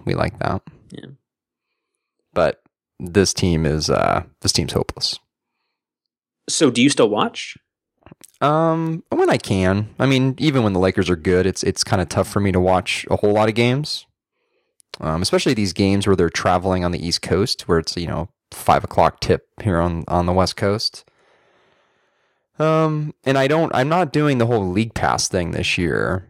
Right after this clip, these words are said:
Speaker 2: <laughs>
Speaker 1: So
Speaker 2: 'Cause what's the point?
Speaker 1: Well,
Speaker 2: Um,
Speaker 1: I mean, actually, even, even if the Lakers were good, I don't think I would do it just because I just never really got to use it as much as I wanted to last year.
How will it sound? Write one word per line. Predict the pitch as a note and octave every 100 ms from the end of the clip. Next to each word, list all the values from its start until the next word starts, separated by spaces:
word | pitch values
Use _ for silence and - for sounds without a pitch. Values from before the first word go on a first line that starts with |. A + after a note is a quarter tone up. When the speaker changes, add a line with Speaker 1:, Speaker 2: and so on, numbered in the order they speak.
| _
Speaker 2:
<laughs> | _ _
Speaker 1:
So | - - F#2 F2 F2 F2 F2
Speaker 2:
'Cause | - -
what's | - -
the |
point? | - A#2 A#2 - _ _ _ _ _ - _ - _ -
Speaker 1:
Well, | F3 F3 E3
Speaker 2:
Um, | A2+ - - _ _
Speaker 1:
I | -
mean, | D#3 D3+
actually, | F3+ - D#3+ B2+
even, | A#2 B2+ A2+ G#2+ G2+ -
even | C3 C3
if | A#2
the | -
Lakers | F#2 F#2 F#2 -
were |
good, | D2+ F2+ F2+ G2+
I | G2+
don't | G#2+ B2
think | - A2
I | G2 G#2+
would | G#2
do | F#2+ G#2+
it | A2
just | - F#2+
because | F2+ - E2+ E2 D#2+ - - _ _ _ _ _ _
I | B2
just | B2
never | A#2+ G2
really | F2+ F2
got | F2+ E2+
to | - F2+
use | E2 F2 F#2
it | G2
as | F#2+
much | G2
as | G2
I | G2
wanted | G2 G2 F#2
to | G2+
last | G2 G2 G2 -
year. | G#2 G#2 A2